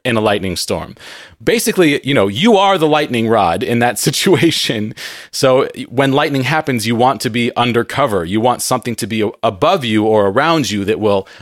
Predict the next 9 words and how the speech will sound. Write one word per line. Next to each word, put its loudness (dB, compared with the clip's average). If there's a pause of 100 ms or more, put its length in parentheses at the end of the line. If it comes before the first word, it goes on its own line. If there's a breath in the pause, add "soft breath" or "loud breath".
absorb 4
the 0
electricity 0
and -2
transfer -2
it -2
into -4
the -8
ground. -2